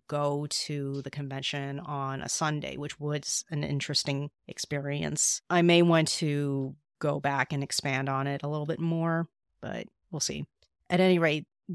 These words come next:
that was a relatively small convention in the sense that there were, like, a few thousand people that attended, but it wasn't anywhere near as many people as you hear about at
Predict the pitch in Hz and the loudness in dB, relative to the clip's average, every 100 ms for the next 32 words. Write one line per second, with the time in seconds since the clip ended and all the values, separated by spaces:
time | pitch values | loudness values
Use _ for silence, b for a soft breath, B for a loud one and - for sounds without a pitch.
0 | 156 175 165 214 269 226 196 170 156 165 | 6 10 10 8 4 4 6 8 8 6
1 | 160 165 156 143 - 143 139 - 147 135 | 4 0 0 0 0 0 -2 -2 -4 -2
2 | 139 151 - 160 156 156 151 - 151 151 | -4 -2 0 0 0 0 0 0 0 2
3 | 143 151 - - 170 165 156 160 156 156 | 2 2 0 -2 2 4 4 2 4 4
4 | 156 151 147 - _ 160 151 165 156 151 | 4 2 -2 -8 _ -6 2 2 4 4
5 | 147 143 151 - 160 156 165 165 180 170 | 4 0 -2 -2 2 4 2 2 4 6
6 | 165 160 151 151 143 147 143 147 165 156 | 6 4 4 2 2 0 2 0 -2 -2
7 | 143 139 131 139 139 139 135 143 139 135 | -2 -2 -2 -2 -2 -2 -4 -4 -4 -4
8 | - 147 - 147 139 143 156 147 143 143 | -4 -8 -8 -6 -4 -4 -4 -6 -6 -6
9 | 139 - 135 139 | -6 -4 -4 -2